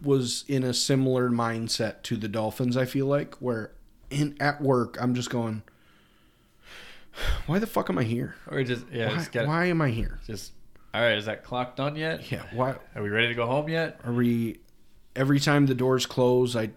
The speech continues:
Speaker 1: go try to find the nearest heat source and go, "I need to warm up my hands a little bit. My
Speaker 2: Yeah.
Speaker 1: hands hurt."
Speaker 2: Yeah.
Speaker 1: Like,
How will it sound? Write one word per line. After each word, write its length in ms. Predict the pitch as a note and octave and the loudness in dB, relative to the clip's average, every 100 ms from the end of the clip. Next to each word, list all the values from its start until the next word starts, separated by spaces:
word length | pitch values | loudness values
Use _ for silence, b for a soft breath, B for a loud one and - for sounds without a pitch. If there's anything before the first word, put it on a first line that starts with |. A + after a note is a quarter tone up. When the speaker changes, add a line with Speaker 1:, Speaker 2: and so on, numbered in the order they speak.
| A#2 | -8
Speaker 1:
go 300 | A#2 A#2 A#2 | -4 -2 -2
try 240 | A2+ A#2+ A2+ | -2 0 0
to 80 | A2 | 0
find 260 | A#2+ A#2 | -2 0
the 40 | A2+ | 0
nearest 540 | A#2 A2+ A2+ G#2+ - | -2 -2 -2 -4 -2
heat 260 | B2 A2+ - | -2 -2 -2
source 400 | A#2+ A2+ A2+ - | -2 -2 -2 -4
and 120 | G#2+ | -4
go, 160 | G#2 G2+ | -4 -4
"I 100 | G#2+ | -4
need 260 | G#2+ G2+ | -4 -6
to 60 | F#2+ F2 - | -10 -16 -10
warm 340 | A#2 A#2+ A2+ | -6 -2 -2
up 120 | A2+ | -6
my 100 | - | -8
hands 380 | G#2 A#2+ C#3 C3 | -6 0 2 2
a 40 | C3+ | 2
little 180 | C#3 | 2
bit. 220 | C3+ C3+ - | 4 0 -2
My 80 | - | -4
Speaker 2:
Yeah. 200 | A2 A#2 | -2 0
Speaker 1:
hands 240 | C3+ B2 | 0 0
hurt." 360 | - C3 C3 A#2+ - | 0 2 2 -4 -8
Speaker 2:
Yeah. 220 | G#2+ F#2+ F#2 B B B - F2 - | -8 -6 -10 B B B -20 -20 -16
Speaker 1:
Like, 240 | - A2+ | -8 -8